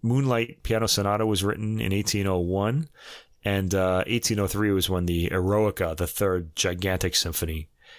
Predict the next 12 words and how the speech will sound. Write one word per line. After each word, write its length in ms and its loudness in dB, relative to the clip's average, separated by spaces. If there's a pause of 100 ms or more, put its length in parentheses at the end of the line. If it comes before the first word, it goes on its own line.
(320)
uh, 180 0
started. 420 0
So 120 0
this 220 0
work 220 -2
was 180 0
finished 640 -2 (420)
when 380 -2
that 220 0
work 240 -2
was 140 -4
premiered. 480 -4